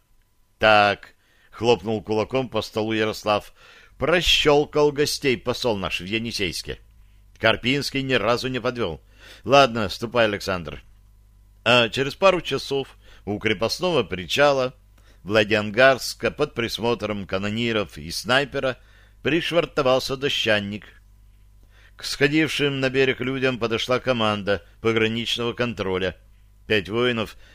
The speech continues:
в красных кафтанах с белыми обшлагами.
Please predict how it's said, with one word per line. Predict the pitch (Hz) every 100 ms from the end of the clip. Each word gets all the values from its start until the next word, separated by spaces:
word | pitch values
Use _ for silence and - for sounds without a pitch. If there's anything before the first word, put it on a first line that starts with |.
| -
в | -
красных | 113 113 - 104
кафтанах | - 98 - 120 123 107
с | 78
белыми | 85 110 104 104
обшлагами. | 101 90 - 104 101 95 82